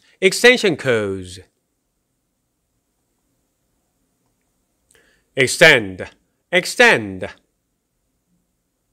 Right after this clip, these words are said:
Codes check,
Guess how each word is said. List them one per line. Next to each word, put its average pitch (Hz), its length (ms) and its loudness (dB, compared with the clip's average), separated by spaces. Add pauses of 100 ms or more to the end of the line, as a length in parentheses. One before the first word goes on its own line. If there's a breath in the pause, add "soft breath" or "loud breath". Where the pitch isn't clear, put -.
(2500)
Codes 175 380 4
check, - 520 -8